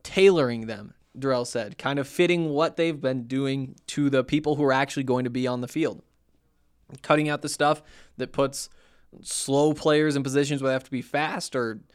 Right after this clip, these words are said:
weak players in positions where they need to be strong, you know, that kind of stuff. Um, and so now they are kind of, like, narrowing things down a bit, but then also installing their game plan for U C L A.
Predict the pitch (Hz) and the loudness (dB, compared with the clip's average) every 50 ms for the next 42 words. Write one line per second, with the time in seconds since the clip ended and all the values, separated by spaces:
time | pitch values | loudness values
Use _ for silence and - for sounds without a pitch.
0 | _ _ _ _ _ _ _ - 139 131 143 170 175 - - - - - 156 156 | _ _ _ _ _ _ _ -12 -10 -8 -8 -8 -8 -10 -16 -4 0 2 2 4
1 | 156 156 156 147 139 131 120 131 135 143 143 - 151 135 131 135 131 131 127 - | 4 2 2 2 0 0 -2 0 0 0 0 0 -2 -2 -2 -2 -2 -2 -4 -4
2 | 123 127 131 131 131 131 127 123 120 123 127 - - 139 139 143 143 139 135 127 | -4 -4 -2 -2 -2 -4 -4 -6 -6 -8 -8 -6 -4 -4 -2 -2 -2 -2 -2 -2
3 | 131 127 123 127 127 117 - - 123 117 113 - - - 107 107 - - _ _ | -2 -2 -4 -4 -6 -6 -8 -8 -8 -8 -8 -8 -10 -10 -10 -12 -14 -16 _ _
4 | _ _ _ _ _ - 120 120 120 113 110 110 113 123 - _ _ _ _ _ | _ _ _ _ _ -12 -10 -8 -8 -8 -8 -10 -14 -16 -20 _ _ _ _ _
5 | _ _ _ - 127 - - 139 139 143 147 143 147 143 143 143 143 143 143 - | _ _ _ -16 -10 -6 -4 -2 -2 -2 0 2 2 2 4 2 2 0 -2 -2
6 | 151 147 143 131 131 123 120 127 127 131 131 139 143 143 143 139 139 139 135 - | -2 -2 0 0 -2 -2 -2 -2 -2 0 0 2 2 2 2 2 0 -2 -2 -2
7 | 135 135 135 127 120 120 127 127 135 143 156 160 160 151 165 160 160 156 151 - | -2 0 -2 -2 -2 0 0 0 2 0 0 0 0 2 2 2 2 0 -4 -12
8 | - _ _ - 147 - 170 175 170 - 143 151 156 143 - 151 139 139 139 131 | -20 _ _ -4 0 2 2 2 2 2 0 0 2 2 2 2 2 2 0 0
9 | - 143 131 135 135 135 131 127 123 123 120 127 131 131 - 127 123 120 117 120 | 0 0 0 0 0 -2 -4 -4 -4 -6 -6 -6 -8 -8 -8 -6 -6 -6 -6 -8
10 | - - - 139 139 135 131 127 127 127 127 - - 131 120 117 117 113 110 - | -10 -4 -2 0 2 2 0 0 -2 -4 -4 -4 -6 -4 -4 -4 -4 -6 -8 -10
11 | 113 123 | -12 -16